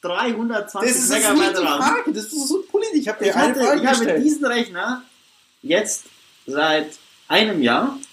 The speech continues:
Speaker 1: ungefähr, bald.
Speaker 2: Ja.
Speaker 1: Das MacBook Air davor hatte ich, glaub ich, vier Jahre. Und das MacBook Pro davor hatte ich fünfeinhalb Jahre.
Speaker 2: Das MacBook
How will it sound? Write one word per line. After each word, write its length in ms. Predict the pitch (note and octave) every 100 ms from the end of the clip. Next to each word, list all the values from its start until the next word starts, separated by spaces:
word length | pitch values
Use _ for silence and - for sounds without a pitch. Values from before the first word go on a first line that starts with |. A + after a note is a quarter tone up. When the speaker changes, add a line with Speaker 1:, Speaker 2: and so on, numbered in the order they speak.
| -
Speaker 1:
ungefähr, 500 | - D3+ D3+ D3+ A3 - - -
bald. 360 | B2+ F3 - - -
Speaker 2:
Ja. 320 | A#2+ B2 G3 - - - - _ _ _ _ -
Speaker 1:
Das 120 | C#3+
MacBook 380 | G3+ G3+ E3 E3+
Air 140 | G3
davor 600 | F3+ F3 A3 F#3 D3+ G3+ D3+
hatte 240 | F3 E3+
ich, 320 | D#3 E3 - - - -
glaub 260 | D3 C#3+
ich, 80 | C#3
vier 320 | - F#3 G#3
Jahre. 440 | C#3 G#2 A#2 D3 A#3+ - - - _ _ _ _ _ _
Und 180 | D3+ D#3
das 120 | D3+
MacBook 420 | F3+ F#3 F3+ D#3+ -
Pro 200 | A3 E3
davor 600 | D#3+ G#3+ G#3+ D3+ C#3+ C#3+
hatte 160 | D3
ich 180 | D3 -
fünfeinhalb 640 | A3+ B3 E3+ D3 C3+ A#2+
Jahre. 360 | G#2+ G2+ A#2+ -
Speaker 2:
Das 140 | A2+
MacBook 360 | B2 A#2 -